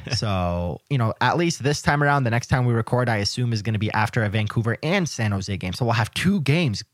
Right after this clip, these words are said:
Gasp. Oh my God. Two games to talk about, probably Sunday. But yeah, just the breaks right now. There's no rhythm to anything this team is doing. No rhythm to the lineup of who's playing.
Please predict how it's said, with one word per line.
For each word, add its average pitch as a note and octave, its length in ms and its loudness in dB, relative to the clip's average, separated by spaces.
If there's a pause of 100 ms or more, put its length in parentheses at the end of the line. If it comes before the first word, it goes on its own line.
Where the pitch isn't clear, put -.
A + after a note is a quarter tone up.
(100)
Gasp. B2+ 560 0
Oh C3 100 2
my G#2+ 140 0
God. A2+ 340 -2
Two D#3 160 0
games C3 240 0
to G#2+ 80 -8
talk B2+ 240 2
about, E2+ 220 -2
probably A#2 300 2
Sunday. - 540 -2 (840)
But G#2+ 480 0 (360)
yeah, E2+ 260 0
just - 280 -10
the A2+ 80 -2
breaks E2+ 340 -4
right E2+ 140 -6
now. D#2+ 140 -2
There's A2 260 0
no C3 160 2
rhythm A#2+ 500 2
to - 240 -2
anything A2 380 0
this G2+ 180 -2
team G2+ 280 -2
is F#2 100 -2
doing. B2+ 400 2 (300)
No A2 180 2
rhythm G#2+ 280 2
to A2 100 -4
the F#2+ 80 -2
lineup B2+ 420 0
of G2+ 120 -4
who's A2+ 180 -4
playing. B2 420 0